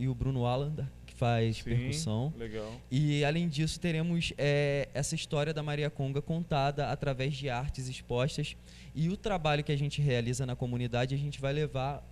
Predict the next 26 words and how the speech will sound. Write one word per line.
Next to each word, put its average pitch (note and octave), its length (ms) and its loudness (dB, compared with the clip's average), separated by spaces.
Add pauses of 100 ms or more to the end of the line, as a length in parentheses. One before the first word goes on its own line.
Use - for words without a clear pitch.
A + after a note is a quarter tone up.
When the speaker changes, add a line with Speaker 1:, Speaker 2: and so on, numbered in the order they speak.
Speaker 1:
o A2+ 40 -8
material B2 440 0
pra - 120 2
poder B2 320 2
expor C3 340 4
lá. G#2 200 0 (380)
Porque D3+ 220 2
esse E3+ 160 -4
trabalho D#3 380 -2
do C#3 80 -6
Quilombo C3+ 300 -4
Cultural C3 340 0
e B2 40 0
do B2+ 60 0
Resgate B2 420 0
Negro, C#3+ 240 0
ele C#3 100 -4
tá D#3+ 100 0
sendo D#3+ 220 -2
construído D#3 500 -4
na D#3 140 0
comunidade, D#3+ 600 0
Speaker 2:
Legal. - 40 -8
Speaker 1:
principalmente E3 560 2
no D#3+ 80 0
Pimentel, D#3 520 0